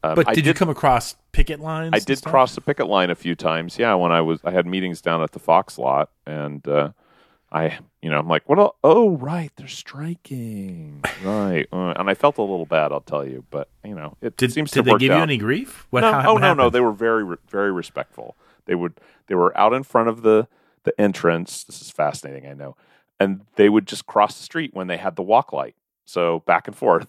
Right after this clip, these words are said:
Speaker 1: across all,
Speaker 2: <laughs>
Speaker 1: they basically walk in circles, but they would never block traffic. You know, so they're like, "We're here. We want
Speaker 2: Huh.
Speaker 1: you to see us, but we're not going to slow you down." Like, maybe if you're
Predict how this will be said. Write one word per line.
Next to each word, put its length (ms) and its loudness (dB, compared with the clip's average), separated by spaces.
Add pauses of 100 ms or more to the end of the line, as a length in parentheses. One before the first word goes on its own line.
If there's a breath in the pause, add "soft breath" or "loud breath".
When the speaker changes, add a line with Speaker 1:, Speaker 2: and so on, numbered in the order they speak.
(460)
Speaker 1:
across 540 0
all, 160 4 (100)
Speaker 2:
<laughs> 100 -12
Speaker 1:
they 100 4
basically 420 -2
walk 220 4
in 100 -10
circles, 480 -8
but 220 -8
they 100 -2
would 180 -4
never 300 -4
block 320 4
traffic. 640 0 (1000)
You 80 -12
know, 220 -2
so 240 -2
they're 180 2
like, 200 0
"We're 140 2
here. 460 4
We 140 2
want 240 0
Speaker 2:
Huh. 40 -12
Speaker 1:
you 80 -12
to 80 -4
see 360 -2
us, 460 2 (580)
but 100 -12
we're 120 -4
not 300 2
going 240 -2
to 180 -12 (300)
slow 360 2
you 180 -2
down." 200 2
Like, 140 0
maybe 260 -2
if 120 -10
you're 160 2